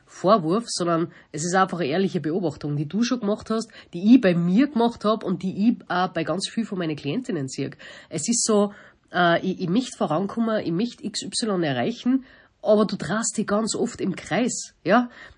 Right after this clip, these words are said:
Ähm, vielleicht willst du endlich, dass dein Business stabil läuft, ja?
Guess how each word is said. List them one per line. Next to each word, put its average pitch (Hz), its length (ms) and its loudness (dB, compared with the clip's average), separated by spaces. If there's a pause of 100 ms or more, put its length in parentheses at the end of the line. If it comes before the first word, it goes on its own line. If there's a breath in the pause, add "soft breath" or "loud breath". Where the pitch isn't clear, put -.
Ähm, 196 380 2
vielleicht - 380 -2
willst 240 200 2
du 254 60 0
endlich, 190 360 -2
dass 175 160 -8
dein 175 260 -2
Business 202 260 -2
stabil 202 500 2
läuft, 143 440 0
ja? 196 260 -2